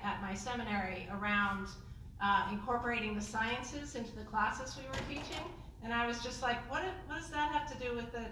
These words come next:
class on interfaith I'm teaching?" Little did I know. I, I, I started to do a little bit of just research into brain science, and there's this wonderful series on P B S that many of you may have seen, The Brain by David Eagleman. Um, but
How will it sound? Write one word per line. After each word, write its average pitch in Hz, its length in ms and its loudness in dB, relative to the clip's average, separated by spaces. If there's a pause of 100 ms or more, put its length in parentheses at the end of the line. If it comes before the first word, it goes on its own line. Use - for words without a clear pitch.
(160)
class 226 360 0
on 240 120 0
interfaith 220 500 -4
I'm - 200 -8
teaching?" 196 420 -6 (800)
Little 233 220 0
did 220 160 -2
I 208 160 4
know. 226 80 4
I, 214 480 6 (440)
I, 220 60 2
I 214 40 2
started 233 420 0
to - 100 -8
do 220 140 0
a 214 80 -2
little 277 260 4
bit 240 160 2
of 214 220 -4
just 226 240 -4 (120)
research 220 460 -4
into 208 240 -2
brain 220 380 -2
science, 190 500 -2
and 208 160 -2
there's 208 240 0
this 208 220 -4
wonderful 233 360 -2
series 247 440 0
on 208 140 0
P 226 140 -4
B 214 160 -2
S 220 200 4
that 190 140 -6
many 202 200 0
of 202 100 -4
you 208 80 -2
may 190 140 0
have 190 140 -2
seen, 208 280 0
The 196 60 0
Brain 202 500 2
by 196 160 2 (460)
David 202 320 -4
Eagleman. 208 420 0 (720)
Um, 202 400 4 (340)
but 233 300 2